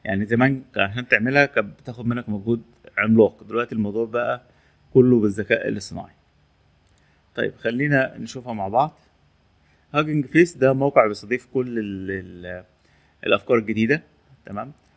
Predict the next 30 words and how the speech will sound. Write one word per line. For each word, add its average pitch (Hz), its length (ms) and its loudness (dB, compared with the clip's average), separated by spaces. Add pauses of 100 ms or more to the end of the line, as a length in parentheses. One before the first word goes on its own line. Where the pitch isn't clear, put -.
(200)
طيب، 104 260 -2
كل 160 100 -2
اللي 170 120 0
أنا 165 100 2
عليا 151 420 0
إن 120 120 -4
أنا 139 320 0
هضيف 107 440 -14 (120)
point 113 380 -4
معينة. 101 420 -2 (840)
تمام؟ 107 320 -16
يعني 98 160 -6
مثلًا 107 200 -10
الإيد 104 200 -16
دي 110 80 -4
من 101 140 0
هنا 127 260 -4 (720)
لهنا، 95 300 -4 (500)
فيبدأ 120 280 2
إن 110 100 2
هو 120 220 0
يعمل 110 360 0
دراسة 113 420 -6 (440)
للتحريك 104 600 -4
مثلًا، 85 280 -14 (460)
القدم 110 400 0
مثلًا 110 240 -6
من 98 200 -4
هنا 135 300 -2 (300)
لهنا، 90 300 -8